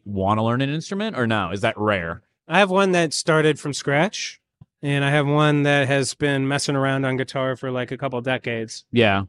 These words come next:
Speaker 2: And in both cases, it, you know, the one that's been playing for a couple decades has the right attitude. Absolutely. The one who just picked it up is, I think, discouraged by the fact that your ears, like I said, your ears are always better than your hands.
Speaker 1: Mm-hmm.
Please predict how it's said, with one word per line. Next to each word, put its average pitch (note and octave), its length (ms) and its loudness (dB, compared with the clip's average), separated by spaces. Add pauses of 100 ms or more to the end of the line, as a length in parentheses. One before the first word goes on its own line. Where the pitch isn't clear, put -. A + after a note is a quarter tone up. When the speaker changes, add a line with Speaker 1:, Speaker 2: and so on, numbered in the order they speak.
(320)
Speaker 2:
And C3 540 -2 (480)
in D#3 140 0
both E3+ 220 4
cases, D#3+ 580 0
it, F#3 180 -6
you E3+ 160 0
know, C3 300 -2 (300)
the F3 140 2
one A3+ 160 6
that's A3 180 4
been F3 160 0
playing F#3 320 4
for E3 120 -2
a D3 60 -2
couple E3 200 2
decades D#3+ 440 2
has D#3 180 0
the D3 80 -2
right D3 220 2
attitude. C3+ 500 -4 (320)
Absolutely. D3 640 0
The C#3 140 -4
one E3 180 2
who D#3+ 160 2
just D#3+ 380 -2
picked - 220 -2
it D3 100 -2
up D#3+ 240 0 (200)
is, D3+ 300 0 (400)
I D#3 100 0
think, G3+ 240 2
discouraged D#3+ 720 4
by C#3+ 360 2
the C#3 160 -4
fact C#3+ 320 0
that C3+ 280 0 (300)
your C#3+ 320 -2
ears, D3+ 440 2
like D3+ 120 2
I C#3+ 60 0
said, C#3+ 240 0
your C3+ 160 0
ears C#3 340 2
are C#3+ 120 0
always C3+ 260 2
better C3+ 280 -2
than C3 140 -4
your B2+ 140 -4
hands. C3 400 -6
Speaker 1:
Mm-hmm. C3 380 2